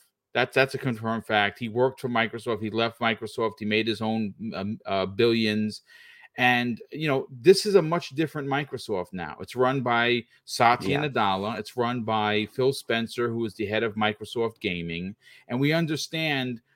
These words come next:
Speaker 1: what they both bring to the conversation. And I, and I, and I think that is what, uh, Gabe, that's why Gabe Newell, Newell is so,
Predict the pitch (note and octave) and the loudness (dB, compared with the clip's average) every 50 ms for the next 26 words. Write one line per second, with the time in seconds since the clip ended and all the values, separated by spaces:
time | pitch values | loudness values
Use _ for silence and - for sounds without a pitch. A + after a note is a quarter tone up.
0 | _ _ _ C#3+ A#2+ C3 D3 C#3+ - - C3 C#3 C#3 B2 A2 - B2+ C3 C3 C3 | _ _ _ -4 0 0 0 2 6 8 8 8 8 4 2 2 4 4 4 4
1 | - - A2+ A2+ C3 C3 C#3 C3+ C3 B2 A#2 A2+ A2 G#2+ G#2+ - _ _ _ _ | 2 -4 -12 -6 -2 0 0 2 0 0 -2 -2 -4 -4 -6 -8 _ _ _ _
2 | _ _ - - C#3 C3+ A2+ A#2 - - B2 B2+ B2+ A#2 A2+ G#2+ - - B2+ B2 | _ _ -4 0 0 0 0 -2 -4 -2 -2 -2 0 0 0 0 0 2 2 4
3 | B2 A#2+ G#2 - - G2+ G2 G2 G2+ G#2 A2 A2 - - A#2 A#2 A#2 G#2+ D#2+ A2 | 4 2 0 -4 -6 -6 -4 -4 -2 -2 -2 -2 -2 -2 -2 0 0 0 0 0
4 | A#2 A2+ A#2 A#2 A2+ - - D3 C#3+ C3 G#2+ - B2+ B2 B2+ B2+ B2 G#2 G#2+ A2 | 0 0 0 0 -2 -2 -4 -4 -4 -4 0 2 4 4 4 2 0 -2 -4 -4
5 | A2+ A#2 B2 B2 B2 - _ _ _ _ _ _ _ - G#2+ G#2+ G#2 G2+ G2 F#2 | 0 0 2 2 0 -2 _ _ _ _ _ _ _ -4 -2 0 0 2 0 0
6 | D2+ G#2+ G2+ G#2 C3 C3 D3+ C#3 A#2 C3 A#2+ A#2+ - - C3+ C3 B2 A#2 G#2 B2 | -2 -4 2 6 8 8 8 8 6 2 2 2 0 0 0 2 2 2 2 2
7 | B2+ B2 A2 A2+ B2+ C3 C#3 C#3 A#2+ A#2+ C3+ C3+ - C3 B2+ A#2+ C3 D3+ D#3 C#3+ | 2 2 0 -2 -2 -2 -2 0 0 0 -2 -2 -2 -6 -4 -2 0 2 2 2
8 | B2 A2+ A2+ A2+ - A#2+ A#2 A2+ A2+ A2+ G#2+ - - - - C3 B2+ B2+ B2 B2 | 2 0 -2 -2 -2 0 0 2 2 0 -2 -6 -6 -2 0 2 4 4 4 4
9 | A#2+ G#2+ | 2 0